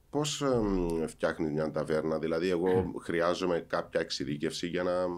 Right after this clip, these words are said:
Speaker 1: να
Speaker 2: Ε,
Speaker 1: ανοίξω μια ταβέρνα.
Speaker 2: υπάρχει μια νομοθεσία που διέπει τη λειτουργία των κέντρων αναψυχής και μια διαδικασία
Speaker 1: Ω, ενώ πέραν το διαδικαστικό,
Speaker 2: Ναι.
Speaker 1: ενώ χ-, χρειάζομαι
Speaker 2: Μμμ.
Speaker 1: κάποια,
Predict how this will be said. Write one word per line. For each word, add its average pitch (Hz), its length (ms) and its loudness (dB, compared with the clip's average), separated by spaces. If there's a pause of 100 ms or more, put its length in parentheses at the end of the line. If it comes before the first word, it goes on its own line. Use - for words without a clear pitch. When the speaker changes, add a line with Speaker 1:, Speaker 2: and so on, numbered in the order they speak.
(880)
Speaker 1:
να 120 60 2
Speaker 2:
Ε, - 20 6
Speaker 1:
ανοίξω 113 380 4
μια 104 160 4
ταβέρνα. 113 520 2
Speaker 2:
υπάρχει 117 540 2
μια 107 160 2
νομοθεσία 107 640 2
που 110 120 0
διέπει 104 340 4
τη 92 100 -2
λειτουργία 90 520 -2
των 90 320 -4
κέντρων 92 280 -2
αναψυχής 90 560 -4
και 127 120 0
μια 120 180 4
διαδικασία 120 640 2
Speaker 1:
Ω, - 20 10
ενώ 127 300 8
πέραν 131 280 6
το 101 100 6
διαδικαστικό, 87 760 2
Speaker 2:
Ναι. 139 60 6
Speaker 1:
ενώ 101 400 4 (120)
χ-, - 200 -4
χρειάζομαι 90 520 2
Speaker 2:
Μμμ. - 80 -8
Speaker 1:
κάποια, 87 640 0